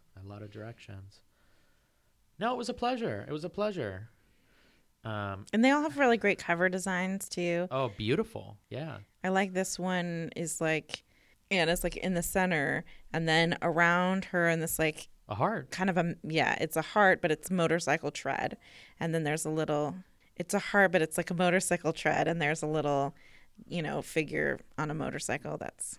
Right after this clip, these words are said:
Speaker 2: Quan. So it's fun.
Speaker 1: Yeah, no, they're, they're really beautiful. And I, I, you know, it's, it's really interesting for me as a person who works in libraries
Speaker 2: Mm-hmm.
Speaker 1: to, eh,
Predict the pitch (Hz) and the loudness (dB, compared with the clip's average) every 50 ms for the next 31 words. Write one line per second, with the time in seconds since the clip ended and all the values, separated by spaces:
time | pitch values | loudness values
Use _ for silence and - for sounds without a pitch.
0 | - - - - - - 202 - - - - - - _ _ - - - 202 - | -16 -6 -6 -6 -6 -6 -10 -14 -18 -20 -20 -20 -20 _ _ -20 -18 -18 -16 -10
1 | - 196 190 - - 196 - 196 - _ _ _ _ _ - 131 160 175 185 185 | -8 -8 -8 -8 -10 -10 -10 -10 -12 _ _ _ _ _ -10 -6 -4 -2 -2 0
2 | 180 156 120 101 95 95 120 135 143 135 120 113 107 123 120 123 - - 123 127 | 0 0 -2 -4 -6 -6 -4 -2 -2 0 -2 -2 -2 -4 -4 -4 -4 -4 -6 -6
3 | 127 131 127 120 117 113 110 113 117 123 123 - 110 101 98 95 98 - _ _ | -4 -4 -4 -6 -6 -6 -6 -6 -6 -6 -6 -6 -6 -6 -6 -8 -12 -18 _ _
4 | _ _ _ _ _ _ _ _ _ _ _ _ - 143 165 175 180 - 156 160 | _ _ _ _ _ _ _ _ _ _ _ _ -6 -4 -2 -2 -2 -2 -6 -6
5 | - - 156 160 156 139 120 123 120 120 117 - - - - _ _ - 135 131 | -6 -4 -4 -2 -2 -2 -2 -2 -4 -6 -10 -16 -20 -20 -20 _ _ -4 -4 -4
6 | - - - - 131 123 - - 123 139 165 185 170 - 120 120 - - 131 - | -4 -10 -8 -8 -8 -8 -8 -8 -6 -6 -4 -4 -4 -4 -6 -8 -6 -6 -8 -8
7 | - - 110 107 - - 113 107 104 - - 107 104 110 135 151 143 113 104 101 | -6 -8 -8 -10 -8 -8 -6 -6 -4 -6 -6 -8 -8 -6 -4 -4 -2 -4 -4 -4
8 | 107 110 101 - 113 - - 107 - - 107 95 92 104 104 - - 110 98 92 | -6 -6 -6 -6 -6 -6 -6 -8 -8 -8 -10 -8 -8 -8 -10 -8 -10 -10 -8 -8
9 | 90 95 104 104 107 95 90 85 85 87 87 90 92 - 202 180 180 180 175 170 | -8 -8 -8 -8 -6 -6 -4 -4 -4 -6 -8 -8 -8 -8 -8 -8 -6 -8 -8 -10
10 | - - - _ _ _ _ _ _ _ _ _ - - 190 175 170 170 160 160 | -12 -16 -18 _ _ _ _ _ _ _ _ _ -4 0 2 4 4 4 4 2
11 | 156 156 151 151 143 135 - - 113 123 | 2 2 0 0 -2 -6 -8 -8 -8 -8